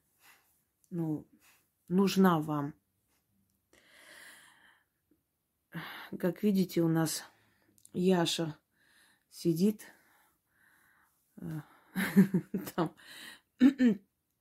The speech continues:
у цыганки Рубины, да, с бабушкой своей. Как будто он всю жизнь так и ждал этого места, так ещё важный такой сидит, довольный. <laughs> Не знаю, с чего мне пришла такая мысль. Мне показалось, что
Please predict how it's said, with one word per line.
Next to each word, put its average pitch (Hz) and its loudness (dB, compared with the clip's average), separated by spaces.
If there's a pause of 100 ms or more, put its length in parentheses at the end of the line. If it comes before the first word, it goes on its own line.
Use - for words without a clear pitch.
(480)
у 165 0
цыганки 170 0
Рубины, 165 2
да, 180 -2 (260)
с - -20
бабушкой 170 -4
своей. 165 -2 (420)
Как 160 -8
будто 190 0
он 175 2
всю 190 2
жизнь 185 2
так 175 -4
и 170 0
ждал 160 0
этого 160 -4
места, 196 0
так - -12
ещё 156 -6
важный 156 2
такой 151 -8
сидит, 170 -4
довольный. 165 0 (800)
<laughs> 175 -8
Не 226 6
знаю, 170 -2
с - -12
чего 185 -4
мне 170 -2
пришла 175 -8
такая 180 -10
мысль. 202 -4 (560)
Мне 175 -4
показалось, 196 0
что - -6